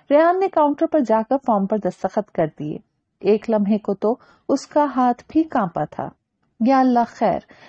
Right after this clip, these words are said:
मेरी बच्ची की हिफाजत फरमा और खैरियत और आफियत के साथ अपनी नेमत से नवाज दे।"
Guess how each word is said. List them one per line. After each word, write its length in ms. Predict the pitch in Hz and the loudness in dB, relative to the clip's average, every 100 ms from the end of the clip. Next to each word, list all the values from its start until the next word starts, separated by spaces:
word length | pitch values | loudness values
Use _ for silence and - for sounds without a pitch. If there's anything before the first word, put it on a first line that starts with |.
| - - | -10 0
मेरी 200 | 330 349 | 2 4
बच्ची 320 | 311 302 320 | 2 0 0
की 120 | 320 | 2
हिफाजत 560 | 311 269 254 262 339 339 | 0 2 0 0 -2 -2
फरमा 380 | - 180 185 202 | 0 0 2 2
और 140 | 247 | 0
खैरियत 480 | - 240 240 277 277 | 0 2 2 2 2
और 100 | 240 | 2
आफियत 440 | 208 - 262 285 | 2 0 -2 -2
के 140 | - 226 | -2 -2
साथ 280 | - 226 240 - - _ - | 0 0 0 -6 -20 _ -4
अपनी 320 | - 330 349 | -2 0 0
नेमत 400 | 311 269 311 359 | 2 2 2 -2
से 140 | - | 0
नवाज 480 | 233 190 175 190 - | 0 2 0 0 -4
दे।" 140 | 151 | -8